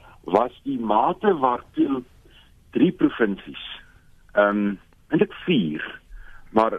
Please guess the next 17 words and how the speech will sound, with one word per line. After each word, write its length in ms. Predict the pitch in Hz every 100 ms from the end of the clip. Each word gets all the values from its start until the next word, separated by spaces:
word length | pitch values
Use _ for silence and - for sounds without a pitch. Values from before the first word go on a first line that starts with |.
| -
maar, 340 | 113 107 104
maar 160 | 110 107 -
die 120 | -
spesifiek, 640 | - 120 123 - 95 - - - - - -
hulle, 340 | - 101 117 117 - - _ - - - - - -
hulle, 220 | 101 110
hulle 300 | 104 98 113
getalle 880 | - 147 - - 180 175 165 156 113
wat 200 | 113 113
hulle 220 | 113 110
by 180 | 95 107
die 120 | 107
konferensie 760 | 113 104 113 98 107 127 - 123
gehad 420 | 117 90 98 -
het, 140 | 98
die 80 | 87
sogenaamde 760 | - 135 123 113 107 110 104